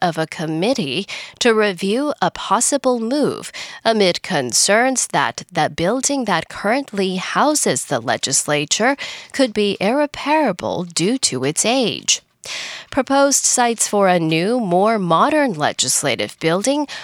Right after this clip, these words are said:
are located in Taipei, New Taipei, Taichung, Zhenghua, and Yilan. The legislative speaker says he has thanked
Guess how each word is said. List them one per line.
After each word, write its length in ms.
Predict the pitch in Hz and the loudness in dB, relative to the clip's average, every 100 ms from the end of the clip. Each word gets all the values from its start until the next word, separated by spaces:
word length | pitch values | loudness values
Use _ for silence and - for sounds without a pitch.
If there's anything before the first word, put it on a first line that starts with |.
| - | -2
are 220 | 180 180 | 2 2
located 800 | 160 165 269 - 294 262 214 214 - | 2 2 0 0 0 0 -2 -2 -2
in 300 | 165 123 117 | -2 -2 -4
Taipei, 800 | - 233 294 185 175 180 175 - | -2 0 0 0 0 0 -2 -4
New 260 | 165 202 | -2 0
Taipei, 720 | 277 302 294 - 123 151 226 - | -2 -2 -2 -2 -4 -2 -4 -4
Taichung, 800 | - 262 285 254 147 123 185 208 | -2 0 0 -2 -2 -2 -2 -4
Zhenghua, 680 | - 240 254 - 117 98 196 - | 0 2 0 -2 0 2 0 0
and 220 | 226 226 - | 0 0 -4
Yilan. 640 | 247 294 185 87 50 - - - - - - - - - | -4 -2 0 0 -2 -12 -20 -16 -12 -10 -10 -12 -6 0
The 100 | 254 | 2
legislative 680 | 262 269 277 - 240 208 180 | 2 2 0 0 0 0 -2
speaker 500 | - 214 - 220 165 | -2 -2 -2 0 0
says 480 | - 127 170 269 | 2 0 0 -2
he 200 | - 214 | -2 0
has 400 | 202 180 110 107 | 0 0 0 -2
thanked 360 | - 175 262 | 0 0 0